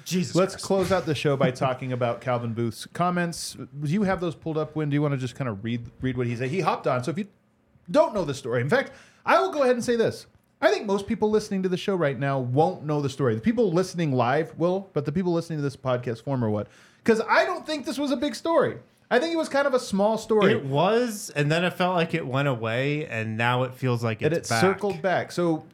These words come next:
Speaker 2: uh, Calvin Booth did an interview with Kevin O'Connor of The Ringer, very well-known writer.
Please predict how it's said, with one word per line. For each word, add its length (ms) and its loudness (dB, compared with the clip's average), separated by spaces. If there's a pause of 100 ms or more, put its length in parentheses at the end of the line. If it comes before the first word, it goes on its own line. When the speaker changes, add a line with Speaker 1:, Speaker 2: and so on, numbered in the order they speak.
(100)
Speaker 2:
uh, 320 4
Calvin 340 -2
Booth 160 -4
did 140 -2
an 100 -4
interview 300 0
with 100 0
Kevin 240 -2
O'Connor 520 -2 (100)
of 80 -2
The 100 -2
Ringer, 400 -2 (420)
very 280 4
well-known 420 2
writer. 360 -4